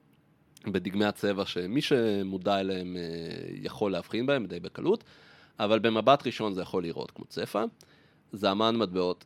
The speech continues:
הוא לא ארסי, הוא כן אגרסיבי, זה נחש קצת ארס, אה,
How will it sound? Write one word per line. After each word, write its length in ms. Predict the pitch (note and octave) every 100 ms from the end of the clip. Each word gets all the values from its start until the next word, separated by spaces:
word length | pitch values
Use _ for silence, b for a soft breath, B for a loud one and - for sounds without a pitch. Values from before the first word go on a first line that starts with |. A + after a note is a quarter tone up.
| _
הוא 160 | F#2 E2
לא 240 | E2+ G2+
ארסי, 360 | D#3 - A3 B3+ - _ _ _ _ _
הוא 240 | - G2 F2+
כן 220 | - A2+ A#2+
אגרסיבי, 600 | F#2 D#2+ - E2 A2+ F3+
זה 140 | E2
נחש 340 | D#2 - - -
קצת 260 | - D#2+ -
ארס, 460 | G2 F3 - -
אה, 60 | -